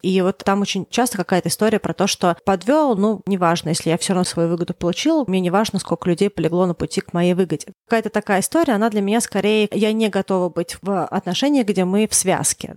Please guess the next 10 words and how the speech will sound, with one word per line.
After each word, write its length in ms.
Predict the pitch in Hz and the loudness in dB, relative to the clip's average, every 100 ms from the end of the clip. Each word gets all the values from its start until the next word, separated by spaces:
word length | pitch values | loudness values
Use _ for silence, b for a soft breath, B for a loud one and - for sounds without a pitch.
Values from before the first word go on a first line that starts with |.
| - | -8
Люди 260 | 185 196 180 | -2 0 0
могут 260 | 175 170 | -2 -4
быть 200 | 165 - | -4 -2
любые 260 | 190 180 165 | 0 0 0
прекрасные, 640 | - - 240 320 - 190 | -4 -2 0 0 0 0
да, 120 | 190 | 0
но 80 | 196 | 0
я 120 | 180 | 0
не 120 | 208 | 0
готова 460 | 180 170 190 190 175 | 0 0 -2 0 -2